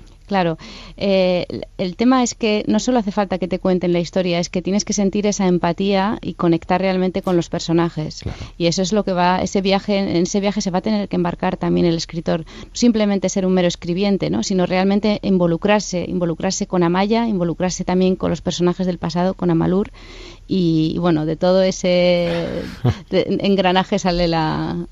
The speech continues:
Speaker 1: la película, la,
Speaker 2: Y
Speaker 1: la película, que es una película
Speaker 2: Sí,
Speaker 1: realmente, la,
Speaker 2: sí,
Speaker 1: la
Speaker 2: sí,
Speaker 1: parte
Speaker 2: sí.
Speaker 1: histórica.
Speaker 2: Además es muy cinematográfico todo ello. ¿Sabes si cabe la posibilidad de que esto algún día podamos verlo en la gran pantalla?
Speaker 1: Ahora mismo hay un guionista canadiense que está,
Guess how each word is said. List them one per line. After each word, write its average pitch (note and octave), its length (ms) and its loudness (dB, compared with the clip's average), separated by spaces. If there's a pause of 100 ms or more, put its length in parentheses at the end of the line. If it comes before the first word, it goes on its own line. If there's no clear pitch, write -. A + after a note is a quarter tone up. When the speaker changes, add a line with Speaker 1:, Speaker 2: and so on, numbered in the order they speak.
Speaker 1:
la E3 200 -6
película, D#3+ 520 -4
la, E3 500 -4
Speaker 2:
Y - 40 -10
Speaker 1:
la F3+ 120 -4
película, D#3 500 -2
que D3+ 60 -2
es D#3+ 120 -4
una E3 180 2
película D3+ 420 -2
Speaker 2:
Sí, D3+ 80 -2
Speaker 1:
realmente, G#2+ 360 4
la, C#2+ 140 0
Speaker 2:
sí, - 80 2
Speaker 1:
la D#2+ 80 2
Speaker 2:
sí, - 60 0
Speaker 1:
parte E3+ 140 2
Speaker 2:
sí. D3+ 60 0
Speaker 1:
histórica. D#3+ 380 -2
Speaker 2:
Además G2+ 260 6
es G#2 120 4
muy G2+ 180 8
cinematográfico F#2 800 2
todo F2+ 200 2
ello. A#2 200 6
¿Sabes A#2+ 260 2
si G2 500 2
cabe F2+ 220 2
la E2+ 80 2
posibilidad E2 420 2
de E2+ 80 2
que F2+ 60 2
esto F#2+ 120 0
algún E2 220 4
día E2 140 4
podamos D#2+ 340 2
verlo E2 260 2
en A#2+ 100 4
la E2+ 100 2
gran C#2+ 180 -2
pantalla? D2 480 -2 (560)
Speaker 1:
Ahora F#3+ 160 2
mismo A#3 340 2
hay G#3 200 2
un G3+ 260 4
guionista F3+ 880 0
canadiense G3+ 720 0 (320)
que - 80 -4
está, F3 640 0